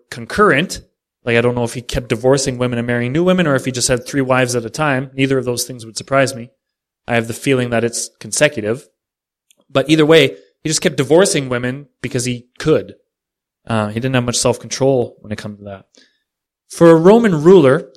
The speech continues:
prone to assassinating enemies and executing judgment based on how it can benefit himself, talk of righteousness and judgment are likewise wildly uncomfortable, wouldn't you think?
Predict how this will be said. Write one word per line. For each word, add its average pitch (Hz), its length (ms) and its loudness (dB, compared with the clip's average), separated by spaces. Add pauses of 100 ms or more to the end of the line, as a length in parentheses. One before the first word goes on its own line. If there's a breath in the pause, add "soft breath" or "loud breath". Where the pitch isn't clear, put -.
(140)
prone 170 300 2
to 156 140 -2
assassinating 170 800 0
enemies 147 400 -2
and 135 100 -8
executing 143 480 -6
judgment 139 340 -4
based 139 220 -2
on 131 100 -6
how 139 240 0
it 139 160 -4
can 123 140 -10
benefit 131 340 -2
himself, 165 680 2 (720)
talk 185 260 0
of 135 180 0
righteousness 170 800 2
and 143 180 -8
judgment 202 720 0 (520)
are 156 120 2
likewise 160 600 2
wildly 113 380 0
uncomfortable, 104 580 -8
wouldn't 123 280 -8
you 131 60 -12
think? 185 380 -6